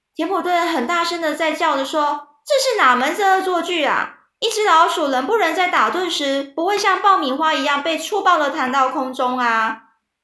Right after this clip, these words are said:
韦伯就叫着说：“听我说。”夏绿蒂现在很虚弱，她只剩一点时间可以活了，因为她身体状况不太妙，所以不能和我们一起回家，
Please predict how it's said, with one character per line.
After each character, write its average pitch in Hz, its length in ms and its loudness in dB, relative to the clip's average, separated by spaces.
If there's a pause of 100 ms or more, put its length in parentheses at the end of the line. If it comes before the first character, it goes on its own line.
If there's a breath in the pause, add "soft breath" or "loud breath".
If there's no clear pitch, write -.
(420)
韦 208 120 -6
伯 202 180 -4
就 233 200 -2
叫 220 260 -2
着 185 100 -6
说 202 600 -6
：“听 381 100 -2 (220)
我 294 120 2
说。” 370 880 2 (120)
夏 277 180 -6
绿 269 140 -4
蒂 262 140 -8
现 254 160 -14
在 262 100 -2
很 247 240 -4
虚 302 320 -4
弱， 302 680 -2
她 427 100 -4
只 349 160 -6
剩 359 260 -4
一 359 100 -8
点 311 200 -4
时 269 180 -8
间 302 220 -4
可 311 160 -2
以 247 80 0
活 233 300 -2
了， - 500 -2
因 285 100 -6
为 285 120 -2
她 277 160 -2
身 277 200 -4
体 262 140 -4
状 269 240 -2
况 285 240 -2
不 240 100 -2
太 330 280 -2
妙， 302 580 -2
所 - 160 -4
以 381 60 -2
不 403 160 -4
能 349 180 0
和 349 220 0
我 262 80 0
们 254 160 -4
一 - 20 -4
起 262 180 -8
回 208 160 -2
家， 240 460 -2